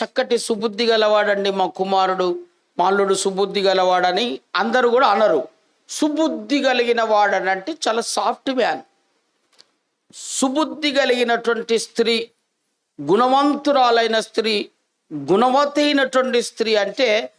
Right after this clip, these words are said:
చాలా సాఫ్ట్ మెంటాలిటీ అని అర్థం అండి. అంటే ఆమె గురించి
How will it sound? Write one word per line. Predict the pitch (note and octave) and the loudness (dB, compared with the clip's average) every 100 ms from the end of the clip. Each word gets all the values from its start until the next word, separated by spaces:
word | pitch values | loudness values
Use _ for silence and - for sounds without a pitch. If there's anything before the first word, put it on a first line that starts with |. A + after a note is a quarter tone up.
| _ - | _ -4
చాలా | G#3 A3 | -2 0
సాఫ్ట్ | G#3+ A3 A#3 C4+ - D#4 | -2 -2 -2 -4 -2 -2
మెంటాలిటీ | A#3+ G#3+ G3+ G#3 F#3+ E3+ F3 | 0 -2 -2 -2 -2 -2 -2
అని | A3 | 0
అర్థం | B3+ F#3 A#3 | -2 -2 0
అండి. | G3+ F3 D3 A2 _ _ _ _ _ _ _ _ _ - | 0 0 -4 -8 _ _ _ _ _ _ _ _ _ -6
అంటే | A#3+ C4+ B3 | -2 2 2
ఆమె | B3 A3+ A#3 | 2 2 2
గురించి | A3 C4+ A#3 C4+ A#3+ G#3 | 2 0 0 0 2 0